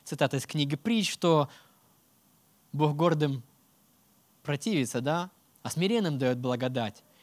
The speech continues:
В этот момент мы думаем, что именно мы смиренные. Но когда мы выходим из здания церкви, насколько мы смиренны, насколько мы в нашей жизни смиренны,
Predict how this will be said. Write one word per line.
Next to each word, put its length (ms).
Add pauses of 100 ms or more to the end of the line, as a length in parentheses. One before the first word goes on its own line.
(160)
В 80
этот 200
момент 300
мы 80
думаем, 220
что 160
именно 280
мы 120
смиренные. 580 (480)
Но 160
когда 380
мы 100
выходим 380
из 60
здания 260
церкви, 320
насколько 400
мы 140
смиренны, 480 (160)
насколько 320
мы 100
в 60
нашей 260
жизни 300
смиренны, 480